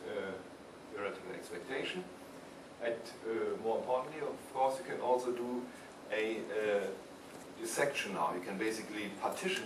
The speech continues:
this energy between the different types of, uh, interactions. For example, Pauli, which is, uh, repulsive, chemical interaction, which turns out in this case zero expectedly, and the dispersive interaction, which is about,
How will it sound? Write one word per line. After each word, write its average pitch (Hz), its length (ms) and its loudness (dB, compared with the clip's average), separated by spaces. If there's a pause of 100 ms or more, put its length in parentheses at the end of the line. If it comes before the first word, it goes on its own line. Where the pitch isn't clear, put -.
(160)
this 92 160 -4
energy 113 320 -2
between 107 400 -6
the 98 80 -6
different 113 460 -2
types 110 260 0
of, 110 80 -6 (320)
uh, 98 320 2 (480)
interactions. 131 560 4
For 92 160 -2
example, 92 480 -4
Pauli, 123 400 6
which - 400 -10
is, - 160 -12 (240)
uh, - 80 -10 (160)
repulsive, - 640 2 (640)
chemical 110 320 -2
interaction, 104 480 0 (160)
which - 160 -4
turns - 240 -4
out - 240 2
in - 80 -4
this 87 240 -6
case 87 200 0 (440)
zero 117 320 2
expectedly, 107 800 -6 (480)
and 113 80 -6
the 117 80 0
dispersive 98 480 -4 (160)
interaction, 87 480 -2 (320)
which 139 160 -6
is 135 80 -6
about, 113 400 6